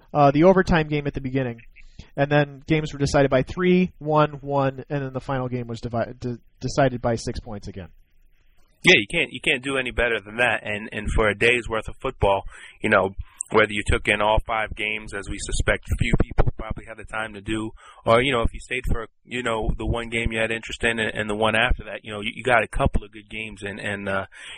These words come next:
Speaker 2: you know, you've been to Dome Day a, a bunch of times, and, and I've seen it. It's, uh, you know, it's a pretty nice day of football. It would be, it would be cool if it were possible, I think, in, uh, in some other divisions,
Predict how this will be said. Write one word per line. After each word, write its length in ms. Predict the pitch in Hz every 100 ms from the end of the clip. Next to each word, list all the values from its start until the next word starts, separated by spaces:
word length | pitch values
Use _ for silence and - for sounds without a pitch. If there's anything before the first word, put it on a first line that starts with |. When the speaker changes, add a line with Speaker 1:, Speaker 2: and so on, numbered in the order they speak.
| -
Speaker 2:
you 60 | 110
know, 140 | 101
you've 220 | 107 127
been 160 | 117 113
to 60 | 104
Dome 280 | 110 107
Day 300 | 107 104 107 -
a, 80 |
a 220 | 113 - -
bunch 180 | 113 -
of 60 | -
times, 320 | 110 107 101
and, 160 | 101 104
and 200 | 101 104
I've 180 | 107 101
seen 160 | 104 98
it. 100 | 104
It's, 300 | - 104 -
uh, 200 | 104 98 95 - - - -
you 80 | 175
know, 80 | 165
it's 200 | 156 -
a 160 | - -
pretty 200 | 202 190
nice 260 | 175 165 -
day 140 | 147
of 80 | 123 -
football. 400 | 156 - 107 113
It 40 | 120
would 160 | 123
be, 260 | 120 117 117
it 60 | 117
would 120 | 107
be 120 | 113
cool 300 | - 185 175
if 120 | 127 -
it 100 | -
were 160 | 110 -
possible, 640 | - 139 - - - 92 - _ _ _ -
I 80 | 95
think, 300 | 117 107 104
in, 260 | 104 101 98
uh, 160 | 101 -
in 140 | 98
some 220 | - 107
other 200 | 110 113
divisions, 500 | 101 95 92 92 90